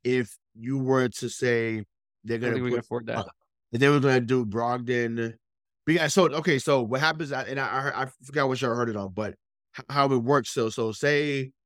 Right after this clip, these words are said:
Speaker 1: say if they re-sign Draymond for three for one hundred, right?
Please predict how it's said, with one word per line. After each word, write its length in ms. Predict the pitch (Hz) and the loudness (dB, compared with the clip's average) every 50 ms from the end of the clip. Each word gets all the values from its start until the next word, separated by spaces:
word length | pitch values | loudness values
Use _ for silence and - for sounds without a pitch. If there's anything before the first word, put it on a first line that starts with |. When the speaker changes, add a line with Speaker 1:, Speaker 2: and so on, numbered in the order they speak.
| _ _ _ | _ _ _
Speaker 1:
say 240 | - - - 202 208 | -6 0 2 4 4
if 140 | 190 151 135 | 4 2 2
they 180 | 165 156 156 | 2 2 2
re-sign 540 | 147 120 127 135 123 - 147 131 120 120 120 | 0 -4 -8 -10 -8 -6 -6 -4 -4 -4 -2
Draymond 320 | 104 120 117 113 113 110 | -2 -2 -2 -2 -4 -8
for 100 | 101 107 | -8 -10
three 160 | 104 - 113 110 | -8 -8 -8 -8
for 160 | - 107 104 | -8 -8 -8
one 140 | 107 101 104 | -6 -4 -4
hundred, 220 | 104 98 101 69 | -4 -6 -8 -6
right? 200 | 76 98 107 - | -4 -4 -4 -6